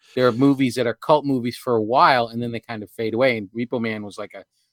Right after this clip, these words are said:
a cult movie for, like, fifteen years, but now it's not, not something that people sort of seek out as much as they did.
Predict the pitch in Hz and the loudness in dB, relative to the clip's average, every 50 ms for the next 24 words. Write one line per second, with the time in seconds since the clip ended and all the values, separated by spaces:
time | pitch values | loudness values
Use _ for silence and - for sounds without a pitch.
0 | _ - 110 107 _ - - 131 123 - 120 123 120 113 113 110 98 - 110 107 | _ -18 -18 -16 _ 0 2 2 2 2 -2 -2 -2 -2 -2 -4 -8 -8 -12 -14
1 | 104 - _ - 135 123 - - 127 120 113 107 107 110 107 107 107 107 101 - | -14 -14 _ -12 -12 -12 -10 -10 -10 -10 -8 -8 -8 -8 -10 -10 -10 -12 -14 -16
2 | - 98 90 101 107 104 101 101 98 - - 113 107 107 - _ _ _ _ _ | -20 -20 -18 -16 -14 -14 -14 -14 -16 -16 -16 -16 -16 -16 -18 _ _ _ _ _
3 | _ _ _ _ _ _ _ _ _ 110 113 110 107 - _ - - 113 107 104 | _ _ _ _ _ _ _ _ _ -14 -12 -12 -12 -12 _ -14 -14 -12 -12 -12
4 | 101 98 _ - 110 - - 110 104 98 92 _ _ - 117 101 - - - 123 | -14 -18 _ -18 -18 -16 -14 -14 -14 -14 -16 _ _ -18 -18 -16 -14 -12 -10 -8
5 | 113 - 127 123 120 113 101 113 127 - - 113 - 127 117 107 143 131 | -2 0 2 2 2 2 0 -2 -4 -4 -4 -6 -4 -4 -2 -2 -4 -6